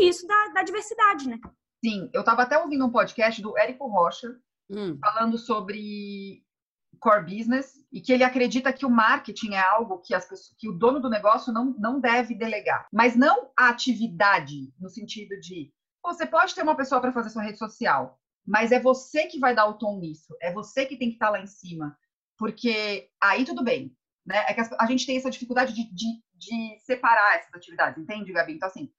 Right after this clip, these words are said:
Speaker 2: o que que é o core? É a estratégia do marketing. O que não é? O micro ali, né? Tipo, ai, a pequena cor que está no negócio, entendeu? Tipo, não é sobre isso, é sobre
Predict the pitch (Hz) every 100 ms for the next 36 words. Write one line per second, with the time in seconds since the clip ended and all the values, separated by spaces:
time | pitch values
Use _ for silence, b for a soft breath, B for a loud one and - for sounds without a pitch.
0 | - 240 311 359 339 330 269 202 165 -
1 | _ _ - 190 233 240 240 190 180 202
2 | 339 311 185 - - 156 127 _ _ _
3 | _ 240 233 320 320 349 269 170 - _
4 | _ _ _ 285 480 339 - 214 170 -
5 | _ 202 226 196 180 185 226 233 226 196
6 | 180 160 _ _ _ 214 269 311 226 185
7 | _ _ - 233 - 285 - - 311 427
8 | 494 - 262 302 - 330 - 269 311 330
9 | 392 220 208 220 220 - 165 151 151 165
10 | 208 190 175 - 202 220 277 381 330 226
11 | 185 143 - - - 185 - 247 233 277